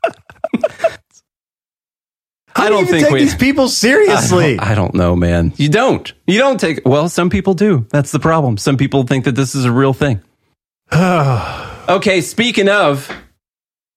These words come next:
Speaker 2: uh, let's do a couple things here. Well, let's play a couple videos. This one's called The Misgendering for Dumb Bleep number six.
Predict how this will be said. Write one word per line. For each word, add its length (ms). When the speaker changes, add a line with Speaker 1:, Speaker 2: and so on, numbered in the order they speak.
Speaker 2:
uh, 400
let's 240
do 140
a 40
couple 220
things 400
here. 400
Well, 160
let's 160
play 280
a 40
couple 300
videos. 800
This 300
one's 220
called 260
The 60
Misgendering 920
for 440
Dumb 240
Bleep 240
number 280
six. 440